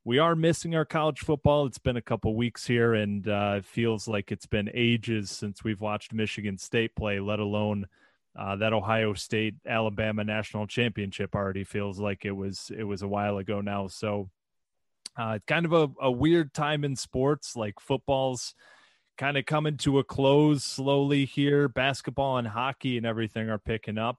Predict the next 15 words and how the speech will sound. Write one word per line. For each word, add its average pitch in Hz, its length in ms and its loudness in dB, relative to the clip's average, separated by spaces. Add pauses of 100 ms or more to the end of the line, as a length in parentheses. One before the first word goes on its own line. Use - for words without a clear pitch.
But, 107 240 0 (640)
uh, 113 240 2
Scott, 139 520 0
how 143 220 -2
are 151 60 0
we 147 140 0
feeling 135 440 -2
at 120 140 -4
this 127 180 -4
time 123 280 -2
of 113 60 -4
the 110 60 0
calendar 120 560 -2
year 117 400 0
and 104 140 -4